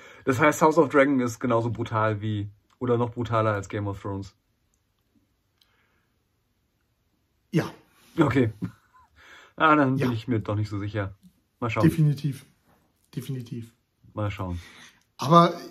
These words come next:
Speaker 2: was soll ich sagen? Marvel ist auch brutal.
Speaker 1: Ja, aber nicht so eklig brutal. Eher lustig brutal.
Speaker 2: Okay, ja, okay.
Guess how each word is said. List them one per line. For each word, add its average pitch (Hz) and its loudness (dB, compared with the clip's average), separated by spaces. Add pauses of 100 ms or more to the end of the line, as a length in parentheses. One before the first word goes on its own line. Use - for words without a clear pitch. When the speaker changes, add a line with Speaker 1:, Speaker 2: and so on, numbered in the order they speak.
(160)
Speaker 2:
was 131 -10
soll 135 -4
ich - -6
sagen? 160 -2
Marvel 113 -4
ist 143 -6
auch 147 -8
brutal. 120 -10 (800)
Speaker 1:
Ja, 127 -2
aber 156 0
nicht 143 -4
so 139 -10
eklig 110 -8
brutal. 101 -6 (960)
Eher 139 0
lustig 139 -4
brutal. 101 -6 (340)
Speaker 2:
Okay, 143 -2 (240)
ja, 127 -4 (160)
okay. 120 -10